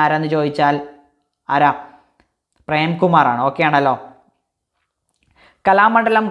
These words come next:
കൽപ്പിത സർവകലാശാലയുടെ ചാൻസലർ, കലാമണ്ഡലം കൽപ്പിത, കലാമണ്ഡലം കൽപ്പിത സർവകലാശാല ചാൻസലറാണ്. ഒരിക്കലും, ഏ, വൈസ് ചാൻസലറും ചാൻസലർ മാറിപ്പോകരുത്. ഇവിടെ ചാൻസലറാണ് ചോദിച്ചിട്ടുള്ളത്. ചാൻസലർ മല്ലിക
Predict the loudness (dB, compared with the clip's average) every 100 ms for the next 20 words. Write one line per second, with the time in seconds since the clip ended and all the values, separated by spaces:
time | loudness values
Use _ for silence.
0 | 0 0 -2 -4 -2 -2 -2 0 2 0
1 | 0 0 2 0 -2 -4 -4 -8 -10 -8
2 | -4 -2 -2 -4 -4 -2 -2 -2 -4 -2
3 | -4 -6 -20 _ _ _ _ _ _ _
4 | _ -6 -2 -2 -2 -4 -4 -4 -4 -6
5 | -4 -2 -2 0 -2 -2 -4 -2 -2 -2
6 | -2 0 2 0 -2 -6 -6 -6 -4 -4
7 | -4 -6 -6 -4 0 0 0 -2 -4 -4
8 | -2 -2 0 -2 -6 -20 _ -4 -2 -2
9 | -2 0 2 2 0 0 0 0 -2 -2
10 | -2 -4 -4 -4 -4 -2 0 -2 -2 -4
11 | -4 -2 0 0 -4 -8 -18 -6 -4 -4
12 | -2 -2 0 0 0 0 -2 0 0